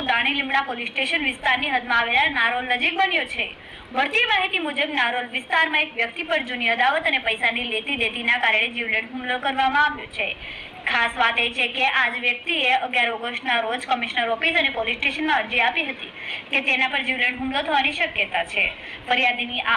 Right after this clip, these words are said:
અરજીમાં સ્પષ્ટ રીતે આરોપીના નામનો ઉલ્લેખ પણ કરવામાં આવ્યો. આરોપીને આ બાબતની જાણ થતાં તેણે ફરિયાદી પર તીક્ષ્ણ હથિયારોથી હુમલો કરીને મોતને ઘાટ ઉતારવાનો પ્રયત્ન કર્યો હતો. જો કે સદનસીબે ફરિયાદીનો જીવ બચી ગયો. ફરિયાદી પરિવારના જણાવ્યા મુજબ આરોપી વારંવાર હુમલાની કોશિશ કરતો હતો.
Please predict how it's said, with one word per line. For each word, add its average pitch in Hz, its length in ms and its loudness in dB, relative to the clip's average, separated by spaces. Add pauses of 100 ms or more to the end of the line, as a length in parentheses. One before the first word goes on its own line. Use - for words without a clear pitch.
અરજીમાં 285 460 2
સ્પષ્ટ 247 260 -2
રીતે 254 240 0
આરોપીના 254 520 0
નામનો 240 280 0
ઉલ્લેખ 233 320 -2
પણ 330 200 0
કરવામાં 214 440 2
આવ્યો. - 240 -6 (360)
આરોપીને 240 400 2
આ 220 140 2
બાબતની 214 420 0
જાણ 226 220 2
થતાં 247 260 0
તેણે 233 200 2
ફરિયાદી 240 400 0
પર 240 160 -4
તીક્ષ્ણ 240 340 -4
હથિયારોથી 226 520 0
હુમલો 254 240 -2
કરીને 254 320 0
મોતને 226 360 0
ઘાટ 269 280 0
ઉતારવાનો 214 440 0
પ્રયત્ન 254 400 -2
કર્યો 285 240 0
હતો. 294 240 -4 (500)
જો 262 140 0
કે 392 140 2
સદનસીબે 381 680 2
ફરિયાદીનો 339 540 0
જીવ 349 240 0
બચી 233 280 -6
ગયો. 196 160 -4 (260)
ફરિયાદી 247 480 2 (300)
પરિવારના 247 480 2
જણાવ્યા 247 500 0
મુજબ 247 240 0
આરોપી 233 420 -2
વારંવાર 233 360 2
હુમલાની 240 480 -2
કોશિશ 254 320 -2
કરતો 269 300 0
હતો. 302 240 -4